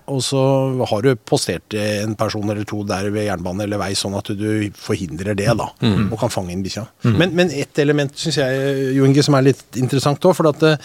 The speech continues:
Speaker 1: når, når folk kjøper seg rådyrhund, eh, og valp, og, og skal begynne liksom dette her sånn, så er det også det at bikkja skal lære seg å søke på egen hånd.
Speaker 3: Ja.
Speaker 1: Og det er en greie, og da, da er liksom noe av trikset som du hører folk si, altså, gå ut i skauen og ta med deg en bok, og sett deg på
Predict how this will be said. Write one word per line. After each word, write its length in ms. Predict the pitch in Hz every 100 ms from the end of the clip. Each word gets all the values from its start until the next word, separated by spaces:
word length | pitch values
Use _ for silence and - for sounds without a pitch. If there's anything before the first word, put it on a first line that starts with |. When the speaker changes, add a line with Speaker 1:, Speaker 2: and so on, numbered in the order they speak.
| - - - 139
Speaker 1:
når, 240 | 143 143 135
når 180 | 143
folk 220 | 139 135 131
kjøper 400 | - 120 - 107
seg 560 | 127 127 127 127 123
rådyrhund, 960 | 107 101 117 113 120 117 113 143 143 101 - -
eh, 360 | 117 113 110 104
og 240 | 92 113
valp, 320 | 110 - - 113
og, 240 | 120 117
og 60 | 120
skal 180 | - 123
begynne 480 | 117 131 95 87 117
liksom 240 | 110 113
dette 180 | 110 -
her 40 | 107
sånn, 160 | 156 151 - - -
så 140 | 131
er 40 | 127
det 100 | 139
også 260 | 123 - 139
det 120 | 110
at 160 | 110 -
bikkja 220 | 131 - 95
skal 160 | 120
lære 220 | 120 101 -
seg 100 | 120
å 80 |
søke 340 | - 123 - 92
på 120 | 117
egen 180 | 113 98 139
hånd. 160 | 165 - _ 117
Speaker 3:
Ja. 120 | 117 _ _ - - -
Speaker 1:
Og 80 | 127
det 100 | 143
er 80 | 147
en 60 | 131
greie, 140 | 113
og 80 | 135
da, 80 | 127 139 123
da 140 | 131 131
er 80 | 135
liksom 220 | 117 143
noe 480 | 120 120 135 123 123
av 60 | 127
trikset 340 | 113 - 135
som 140 | 135 135
du 80 |
hører 140 | 123 113
folk 100 | 131
si, 80 | 131
altså, 200 | 127 143
gå 260 | 120 135 151
ut 120 | -
i 20 |
skauen 440 | - 113 143 190 202 -
og 80 | 147
ta 120 | 127
med 80 | 113
deg 60 | 131
en 60 |
bok, 260 | 196 - -
og 80 | 143
sett 160 | 127
deg 100 |
på 60 | 139